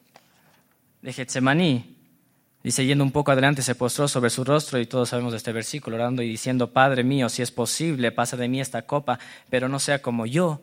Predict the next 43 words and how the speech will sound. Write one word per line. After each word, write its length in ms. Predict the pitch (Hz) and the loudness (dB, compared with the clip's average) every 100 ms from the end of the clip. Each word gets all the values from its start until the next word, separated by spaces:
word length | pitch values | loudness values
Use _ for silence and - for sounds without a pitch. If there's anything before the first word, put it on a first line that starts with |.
| - | -10
quiero, 400 | - 131 117 113 - - | -2 0 2 -2 -6 -18
sino 300 | - 127 117 | -6 -2 -2
como 300 | 120 120 117 | 0 -2 -2
tú". 260 | - 120 98 - - | -2 -4 -4 -12 -10
Cuán 180 | - 160 | -4 -2
difícil 460 | 175 - 190 160 147 | -2 -4 -4 0 0
es 100 | 147 | 0
para 180 | 139 123 | 2 2
nosotros 460 | 117 151 156 139 | 0 0 0 0
a 80 | 123 | 0
veces 260 | 127 135 - | -2 -6 -6
poner 640 | 127 123 135 147 147 143 _ _ - | -4 -2 -2 -2 -4 -6 _ _ -8
o 160 | 123 | -2
hacer 360 | 117 - 156 151 | -2 0 -2 0
lo 120 | 143 | -2
que 100 | - | -2
otra 220 | 147 156 | -4 -2
persona 340 | 143 135 143 135 | -4 -6 -4 -6
quiere 340 | - 139 139 | -4 -4 -2
por 160 | 135 123 | -4 -4
encima 320 | 120 - 147 | -4 -6 -6
de 100 | 120 | -6
lo 120 | 113 | -8
que 140 | - 117 | -8 -6
yo 120 | 127 | -6
quiero 260 | - 127 | -6 -4
hacer. 360 | 107 - 110 - - - - _ | -4 -4 -4 -6 -16 -20 -20 _
Eso 280 | - 190 - | -2 -2 0
es 160 | 135 123 | -4 -4
muy 460 | 143 180 175 143 | 0 4 4 2
complicado. 720 | - 104 104 107 - 117 104 - - _ _ _ - | -2 -8 -8 -8 -4 -4 -4 -12 -20 _ _ _ -10
Es 200 | 139 135 | -6 -2
muy 180 | 143 151 | -2 -2
complicado 500 | 123 113 117 123 117 | -2 -4 -2 -2 -2
porque 320 | 120 127 123 - _ - | -2 -4 -4 -10 _ -4
a 60 | |
veces 160 | 139 - | -2 -2
siempre 200 | 160 151 | -4 -4
queremos 300 | 139 139 127 | -2 -2 -2
hacer 160 | - 135 | -2 -4
lo 80 | 123 | -4
que 100 | 117 | -6
nosotros 680 | 107 139 - 120 - - | -6 -8 -8 -8 -10 -14